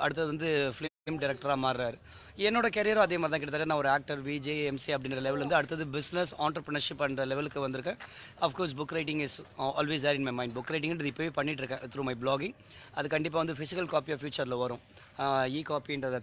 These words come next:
தாண்டி, இ புக்குன்றதை தாண்டி. So, இது எல்லாத்துக்குமே ஒரு முழு முதல் காரணம் என்னுடைய மென்டார் டாக்டர் மகாராஜா. ஏன்னா நான் ஒரு ஆங்கரா இருக்கோம், வி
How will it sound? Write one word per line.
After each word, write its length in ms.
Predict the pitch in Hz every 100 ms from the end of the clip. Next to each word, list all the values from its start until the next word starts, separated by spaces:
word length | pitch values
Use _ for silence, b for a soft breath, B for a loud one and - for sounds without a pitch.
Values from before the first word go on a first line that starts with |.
| -
தாண்டி, 220 | 139 131 135
இ 20 |
புக்குன்றதை 360 | 131 131 123 113
தாண்டி. 280 | 120 117 - B B -
So, 120 | -
இது 80 | 180 175
எல்லாத்துக்குமே 360 | 214 208 220 214
ஒரு 80 | 175
முழு 160 | 185 214
முதல் 200 | 208 180
காரணம் 200 | 170 165 160
என்னுடைய 180 | 139 135
மென்டார் 260 | 135 147 131
டாக்டர் 200 | 120 127
மகாராஜா. 340 | 131 143 139 147
ஏன்னா 220 | 139 180 - B B B 156
நான் 120 | 160 170
ஒரு 80 | -
ஆங்கரா 280 | 196 208 214
இருக்கோம், 300 | 185 165 185
வி 40 | 160